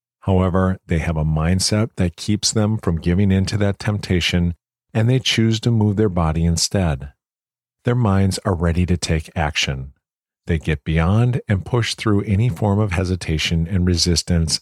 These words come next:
and simply go ahead. The good news is that this mindset of a motivational outlook that is also free of procrastination is something everyone can acquire, including you.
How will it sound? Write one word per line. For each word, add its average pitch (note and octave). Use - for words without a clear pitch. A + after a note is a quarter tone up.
and F2+
simply E2
go D2+
ahead. C#2
The A#2
good C3+
news F2
is F2+
that G#2+
this B2+
mindset A2+
of G2
a F#2
motivational G2
outlook G2
that E2+
is E2+
also G#2
free A2
of A2
procrastination F#2+
is G#2+
something G2+
everyone E2+
can C#2+
acquire, C#2
including A2
you. C2+